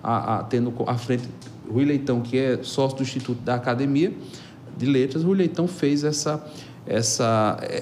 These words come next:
essa articulação com a universidade, passou parte do acervo dele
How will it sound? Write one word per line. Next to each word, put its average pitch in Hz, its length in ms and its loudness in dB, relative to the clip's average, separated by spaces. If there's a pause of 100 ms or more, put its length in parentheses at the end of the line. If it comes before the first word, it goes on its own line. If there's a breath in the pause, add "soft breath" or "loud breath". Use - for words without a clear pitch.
(120)
essa 180 260 0
articulação 139 500 0
com 139 100 -2
a 131 40 2
universidade, 131 480 0
passou 160 300 0
parte 135 380 0
do 127 160 0
acervo 117 600 0 (160)
dele 110 440 2